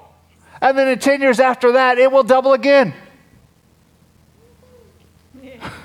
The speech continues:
Speaker 2: That's it.
Speaker 1: That's exciting stuff, isn't it? What does this mean for you? I'm, I'm glad you asked that question.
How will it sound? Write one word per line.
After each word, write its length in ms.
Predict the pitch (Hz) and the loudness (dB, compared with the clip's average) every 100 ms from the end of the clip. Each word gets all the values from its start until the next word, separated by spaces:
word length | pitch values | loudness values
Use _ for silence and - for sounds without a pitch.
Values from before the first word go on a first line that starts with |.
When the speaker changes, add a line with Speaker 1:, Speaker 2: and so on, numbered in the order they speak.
| - - - - - - - 226 | -20 -20 -20 -20 -20 -20 -20 -20
Speaker 2:
That's 120 | 233 - | -20 -20
it. 180 | 247 - - - | -20 -20 -20 -6
Speaker 1:
That's 240 | 254 254 | -4 -2
exciting 480 | 220 - 214 190 185 | -4 -2 -2 -2 -4
stuff, 360 | - 262 262 - | -4 -2 0 0
isn't 280 | 247 202 131 | 0 0 -4
it? 240 | 104 - - - - - - _ - _ _ _ _ _ _ _ _ _ _ _ _ _ _ _ _ _ _ _ _ _ _ _ _ _ _ | -4 -10 -20 -20 -20 -20 -20 _ -20 _ _ _ _ _ _ _ _ _ _ _ _ _ _ _ _ _ _ _ _ _ _ _ _ _ _
What 120 | 113 117 | -6 -4
does 140 | 107 | -4
this 180 | 110 123 | -4 -4
mean 160 | 110 | -4
for 140 | 107 98 | -4 -6
you? 280 | 95 85 - - - - - - - - - - - _ - _ - _ _ _ _ - _ - | -4 -6 -8 -20 -20 -20 -20 -20 -20 -20 -20 -20 -20 _ -20 _ -20 _ _ _ _ -20 _ -12
I'm, 200 | 117 104 - - | -10 -10 -12 -8
I'm 140 | 117 | -6
glad 260 | 120 127 113 | -2 -4 -2
you 80 | 110 | -2
asked 220 | 107 - | -2 -4
that 160 | 101 - | -8 -4
question. 400 | 98 - 156 | -4 -4 -8